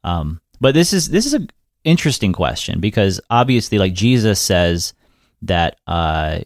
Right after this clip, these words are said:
he sort of alludes to the idea that sexual immorality is the only basis for divorce. Um, and he, you know, he says that even then,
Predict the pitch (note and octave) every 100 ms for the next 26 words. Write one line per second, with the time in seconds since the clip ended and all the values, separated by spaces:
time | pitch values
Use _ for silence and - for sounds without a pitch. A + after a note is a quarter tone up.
0 | - - A2+ - - A#2+ G2 G#2 A2+ A2+
1 | - - F#2 F2+ F2+ F2+ E2+ E2 - _
2 | - - - G2 D#2 F2 E2+ E2 E2 D#2+
3 | - F2 C#2+ F2+ F#2+ F2 E2 D2+ D#2 -
4 | _ _ _ _ F2 F#2+ F2+ - E2+ D#2+
5 | - - - _ _ _ _ _ - G2+
6 | F3 E2 A#1 - - - - _ _ _
7 | _ _ _ _ - F2 D#2+ D#2+ - G2
8 | F2 D2+ F2+ - A2+ D2+ - G#2+ F#2 F2+
9 | G2 D#2+ D2